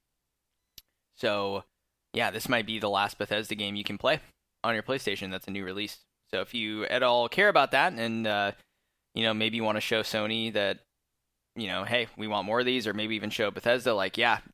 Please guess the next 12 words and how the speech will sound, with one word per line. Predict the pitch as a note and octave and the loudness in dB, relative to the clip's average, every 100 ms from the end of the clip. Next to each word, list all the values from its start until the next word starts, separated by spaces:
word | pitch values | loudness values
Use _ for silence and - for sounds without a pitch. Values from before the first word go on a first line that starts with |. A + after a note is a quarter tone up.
| G2 | -6
you'll | G#2+ | -4
get | G#2+ G#2 | -4 -4
sales | - C#3+ D3+ C3 | 2 6 4 2
if | A2 | -4
you | A2 | -4
put | A#2+ | -2
your | G2+ | -2
games | G#2 A#2+ A#2+ | -2 -2 -2
on | G#2 | -2
our | G2 | 0
console," | B2+ C3+ D3 C#3 - _ _ _ _ - | 0 0 0 -4 -6 _ _ _ _ -6
um, | G2+ G2 G2 | -2 -2 -4